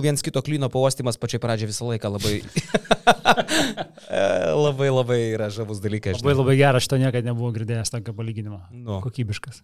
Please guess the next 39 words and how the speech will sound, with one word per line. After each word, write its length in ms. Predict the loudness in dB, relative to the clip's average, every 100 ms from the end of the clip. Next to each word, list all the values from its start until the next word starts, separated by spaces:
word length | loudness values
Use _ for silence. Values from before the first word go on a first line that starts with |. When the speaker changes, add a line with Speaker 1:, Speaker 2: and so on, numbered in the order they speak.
| _
Speaker 1:
Kokybiškas. 600 | -6 -2 -2 -2 -6 -10 _
O 180 | 4 6
vėliau, 340 | 6 6 4
aišku, 300 | 6 2 0
nu, 120 | -2 0
jau 180 | 0 0
į-, 360 | -4 -18 -18 -12
įniksim 480 | -6 -4 -2 -2 -2
į 80 |
tą 180 | 2 0
rutiną 380 | 0 -4 -4 -2
ir 100 | -2
L 100 | -2
K 180 | -2 -2
Las. 200 | -2 -4 -12 -20 -20 -20 _
Jau, 260 | -2 2 4
aišku, 320 | 2 0 -2
teks 240 | 0 0
stebėti 320 | 0 0 0
ten 160 | -2 -4
Nevėžį 400 | -2 -2 -2 -4
su 80 | -6
Gargždais, 400 | -8 -6 -6 -6
nebe 220 | -6 -6
taip 160 | -6 -6
žavėsies, 560 | -4 -2 -2 -2 -4
bet 160 | -2 -4
prasidės, 680 | -2 -6 -6 -2 -2 0 -2
e, 240 | -2 -4
gi 240 | -4 -2 -2
Speaker 2:
Tiesiog 280 | 0 -2 -6
nebeteks 480 | -6 -6 -2 -2 -2
žiūrėti. 340 | -4 -6 -12 _ _
Speaker 1:
Europos 420 | -4 0 0 0 -2
taurė, 340 | 0 2 4 4 2
gi 240 | -2 -6
ta 120 | -6
pati 320 | -8 -10 -10 -8
Eurolyga 640 | -6 -6 -8 -2 0 0